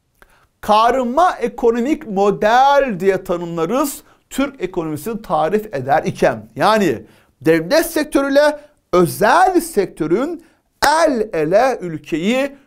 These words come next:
kalkındırma gayesi ve hedefidir devletçi ekonomimiz. Anlatabiliyor muyum?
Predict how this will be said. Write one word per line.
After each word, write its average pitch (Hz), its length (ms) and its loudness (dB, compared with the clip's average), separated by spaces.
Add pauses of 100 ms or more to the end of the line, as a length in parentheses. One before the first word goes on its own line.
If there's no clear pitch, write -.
(120)
kalkındırma 151 1080 -6
gayesi 143 880 -4
ve 170 180 -6
hedefidir 139 800 -6
devletçi 135 680 -6
ekonomimiz. 120 760 -6
Anlatabiliyor 220 580 -2
muyum? 117 300 -2